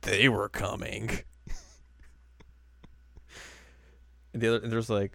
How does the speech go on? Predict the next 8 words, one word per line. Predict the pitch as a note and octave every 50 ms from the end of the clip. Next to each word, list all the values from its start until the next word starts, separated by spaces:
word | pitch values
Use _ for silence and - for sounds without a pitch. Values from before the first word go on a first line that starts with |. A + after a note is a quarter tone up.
| -
eh. | E3+ F3+ F#3 F3 E3+ D#3+ D#3 D3 D3 C#3 C#3 C3 A2+ - - - - - - - - - - - - - - - - - - - - - - - - - - - - - - - - - - - - -
Uh, | - G2 G2 G2 G2
so | G2 - A#2+ G#2+
basically, | G#2 A#2+ B2 B2 - C3 - A#2+ A2+ A2 G#2 G#2 G2+ G2+ G2+ - - - - - - - - - - - - - - - - - - - - - - - - - - - -
they | - G#2+ G#2+
have | A2+ A#2
this | G#2+ A2 G#2
little | A#2+ A2 G#2 G2+